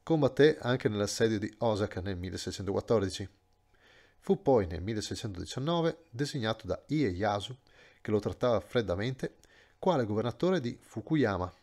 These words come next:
nella zona delle province di Bichu e Bingo.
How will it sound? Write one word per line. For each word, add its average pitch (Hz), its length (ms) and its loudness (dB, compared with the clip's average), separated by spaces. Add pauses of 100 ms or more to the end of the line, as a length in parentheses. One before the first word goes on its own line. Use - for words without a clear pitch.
nella 92 380 -6
zona 127 200 0
delle 113 160 0
province 107 400 -4
di 82 120 -10
Bichu 110 580 -4
e 156 160 -2
Bingo. 110 400 -2